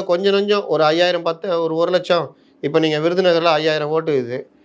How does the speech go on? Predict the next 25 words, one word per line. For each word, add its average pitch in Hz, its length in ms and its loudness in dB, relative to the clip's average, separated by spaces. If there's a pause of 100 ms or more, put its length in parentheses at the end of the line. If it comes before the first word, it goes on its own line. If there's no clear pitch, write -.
(220)
அங்க 185 220 2
நீங்க 185 160 4
இந்த 185 160 2
மாதிரி 214 240 4
ஒரு 190 180 2
ஸ்பிளிட் 196 360 0
இல்ல 190 240 6
வச்சுக்கங்க, 135 440 -4
பி 156 120 -4
ஜே 165 140 0
பிக்கு 151 360 -4
தான் 156 380 -2
செகண்ட் 143 380 -4
பெருசுன்னு 135 420 -4
இல்ல. 110 140 -8 (500)
அந்த 175 200 4
ஓட்டு 202 220 4
ஓரளவுக்கு 226 440 2
இங்க 180 200 0
ஒரு 165 120 0
ஐயாயிரம் 165 400 0
விழுந்திருந்தா 170 460 -2
மாணிக் 170 260 -2
தாக்கூர் 151 260 -2
தோத்துருப்பாரு. 123 420 -6